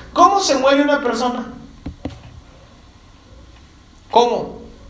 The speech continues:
¿Les ha tocado en ocasiones ver cómo una persona se le va el alma del cuerpo, el espíritu del cuerpo, la vida de en medio? Yo he visto a veces en las películas, está la gente ahí, hermanos, ah, debatiéndose entre la vida y la muerte.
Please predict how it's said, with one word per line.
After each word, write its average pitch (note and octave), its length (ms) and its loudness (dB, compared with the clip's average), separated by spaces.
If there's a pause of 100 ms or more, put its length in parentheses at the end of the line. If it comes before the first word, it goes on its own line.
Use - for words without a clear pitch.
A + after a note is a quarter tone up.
(200)
¿Les C#3+ 160 0
ha G#3+ 120 0
tocado B3 400 2
en A3+ 60 0
ocasiones A3 600 0
ver A3 220 0
cómo A3 180 2
una A3 240 0
persona G3+ 420 -2
se F#3 160 -4
le D3+ 140 -2
va G3 280 0
el A3+ 120 -2
alma A3+ 240 -2
del G#3+ 160 -2
cuerpo, G#3+ 380 -2
el F#3+ 60 -2
espíritu G3+ 480 -4
del F#3+ 100 2
cuerpo, F#3+ 420 -2
la D#3+ 140 0
vida A3 320 0
de G#3+ 80 -2
en G#3 100 -4
medio? G3+ 380 -2 (680)
Yo C#4+ 100 2
he C#4+ 40 4
visto C#4+ 560 -2
a D3+ 40 -4
veces E3+ 200 -4
en G#3+ 120 2
las F#3+ 120 -2
películas, F#3 880 -2
está F3+ 300 0
la F#3 120 0
gente G3+ 340 0
ahí, G3+ 260 0
hermanos, F#3+ 640 -2
ah, D3 460 2
debatiéndose F#3 560 0
entre D#3+ 200 -4
la D3 100 -2
vida F3+ 180 2
y F#3+ 60 2
la F3+ 100 -2
muerte. A3 640 -4